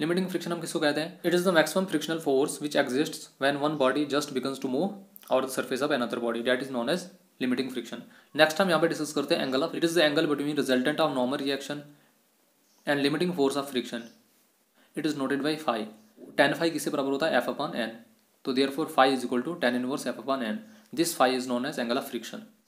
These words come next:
Next is coefficient of friction। Coefficient of friction क्या होता है? It is the ratio of limiting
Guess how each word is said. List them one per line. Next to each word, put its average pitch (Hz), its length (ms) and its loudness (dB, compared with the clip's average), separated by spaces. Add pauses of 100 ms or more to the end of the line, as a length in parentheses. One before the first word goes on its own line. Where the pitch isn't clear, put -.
(380)
Next 165 340 4
is 214 140 4
coefficient 151 340 2
of 170 80 -4
friction। 120 460 -4
Coefficient 156 320 2
of 170 80 -4
friction 160 240 -4
क्या 156 100 0
होता 147 160 0
है? 180 120 -4
It 160 80 -4
is 151 80 -6
the 147 100 4
ratio 160 180 2
of 160 80 0
limiting 139 240 -2